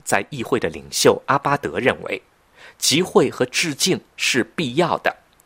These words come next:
但这是不够的。他建议要将共和国烈士帕蒂老师请进先贤祠。他的理由是，恐怖分子想砍共和国的头，要让他们看到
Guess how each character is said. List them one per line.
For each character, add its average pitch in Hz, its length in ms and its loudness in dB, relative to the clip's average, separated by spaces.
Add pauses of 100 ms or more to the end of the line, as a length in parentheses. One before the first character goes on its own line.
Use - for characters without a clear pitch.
但 101 240 0
这 - 100 2
是 92 160 -2
不 - 220 -12
够 147 260 4
的。 - 160 -12 (400)
他 - 160 0
建 147 320 4
议 123 180 -8 (220)
要 160 120 6
将 151 260 2 (100)
共 180 160 2
和 120 200 0
国 123 180 2
烈 151 240 2
士 - 380 -2
帕 156 260 0
蒂 - 160 -4
老 87 220 -8
师 - 360 -2 (200)
请 82 360 -2
进 131 360 2
先 175 320 2
贤 110 240 -2
祠。 85 520 0 (640)
他 190 140 0
的 185 80 2
理 82 180 -6
由 78 140 -4
是， - 260 4 (380)
恐 233 180 4
怖 190 140 -2
分 151 180 4
子 98 200 -2
想 117 240 -2
砍 - 260 -8
共 175 160 0
和 131 160 0
国 107 160 2
的 - 100 0
头， 82 480 4 (360)
要 185 140 6
让 147 180 4
他 - 160 -2
们 156 100 0
看 127 320 0
到 - 180 0